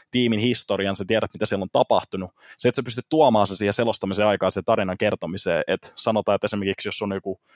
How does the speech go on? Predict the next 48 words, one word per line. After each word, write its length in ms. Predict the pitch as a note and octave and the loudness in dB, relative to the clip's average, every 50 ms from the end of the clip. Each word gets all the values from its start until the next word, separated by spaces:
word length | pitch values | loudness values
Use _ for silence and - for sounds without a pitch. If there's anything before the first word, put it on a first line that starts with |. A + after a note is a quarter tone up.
| _ _ _ | _ _ _
yksi 280 | G2+ A2 A2 - - G#2 | -4 -2 -2 -2 -2 -4
on 80 | F#2 - - G2+ G#2+ - | -2 0 0 0 0 0
X-tilanne 420 | - - - G2+ G2 G2 F#2+ G2 F#2 | -2 -2 0 2 2 2 2 2 2
ja 140 | F#2 F#2+ | 2 2
se 220 | F2+ - F2+ F2+ F2+ - - - _ - | 2 2 2 0 0 -2 -6 -14 _ -10
yksi 220 | - - - - | -6 -4 -2 0
on 60 | G#2+ G#2 G#2 | 0 0 0
X-tilanteessa 560 | - - - G#2+ G2+ G2 F#2 - G2 - - | 0 -2 0 0 0 0 0 0 -2 -2 -2
oleva 200 | G2+ G2+ - F#2+ | -2 -2 0 0
on 80 | G2 G2+ - | -2 -2 -2
flasha, 420 | - A#2+ G#2+ - - - A2 G2+ G2 - _ _ _ _ - | 0 2 2 2 2 2 0 0 0 -4 _ _ _ _ -6
niin 80 | - G#2+ | -4 -2
sä 40 | G2 | 2
tiedät, 240 | - B2 B2 A2+ G2 | 2 2 2 2 0
että 100 | G#2+ - | -2 -2
se 60 | A2+ | -4
on 60 | G#2+ | -2
klutsaaja, 640 | - - D3 - - - - F#2+ F#2 E2+ F2 - - - | -2 -2 -2 0 -2 0 2 2 2 2 0 -2 -6 -6
oli 140 | F2+ G2+ F#2+ | -4 -4 -4
se 60 | G#2 - | -2 2
koodari 320 | - A#2 A2 G#2+ G#2 G#2 | 2 2 4 4 2 4
vai 200 | G2+ A#2 A#2+ A#2+ | 4 4 4 4
ei, 220 | B2 A2 G2 F#2 - _ _ - _ _ | 4 2 2 0 -4 _ _ -20 _ _
mut 80 | - G2+ | -8 -6
sä 80 | - | -2
tiedät, 260 | G2 A2+ G#2 G2+ - G#2 | 0 2 0 0 -2 -6
että 80 | - | -6
se 60 | - | -6
on 80 | G2+ F#2 | -6 -6
klutsaaja. 500 | - G2+ F#2+ - - - - D2 D#2 - - _ - - - - - _ - | -8 -10 -8 -6 -6 -4 -4 -4 -4 -6 -8 _ -20 -20 -20 -20 -18 _ -2
Niin 80 | G2+ | 0
sä 60 | G#2 A2+ | 0 2
pystyt 260 | C3+ B2 - A#2 - | 2 0 -2 -2 2
tuomaan 320 | - E3 D3+ C3 A2+ A2 | 4 4 6 6 6 4
semmoista 220 | - A#2 G#2+ - - | 4 2 0 -2 -2
vähän 80 | A2+ A#2 | -2 -2
niinku 120 | A2 A#2 - | -4 0 2
tarinaa 400 | D3 C3+ C3+ C3 A2 G2+ F2 E2+ | 4 4 4 4 2 2 0 0
siihen 140 | - G2+ F#2+ | 0 0 0
selostamaan, 420 | - A#2+ G#2+ G2+ - - G2 F#2 | 2 0 0 0 -2 -2 -4 -4
että 80 | - - | -2 -2
se 60 | A#2+ | -2
ei 20 | |
ole 60 | A#2 - | -2 0
pelkästään 340 | B2+ A#2 A2 G#2+ - G#2 G#2 | 0 2 2 2 0 0 -2
semmoista 280 | - G#2 F#2+ - - A#2+ | -2 -4 -6 -4 -2 -2
monotonista, 540 | A#2+ A#2+ A2+ - - F#2+ F2 F2+ - - | 0 0 0 -2 -2 -4 -4 -2 -2 -2
että 120 | F2+ - | -4 -4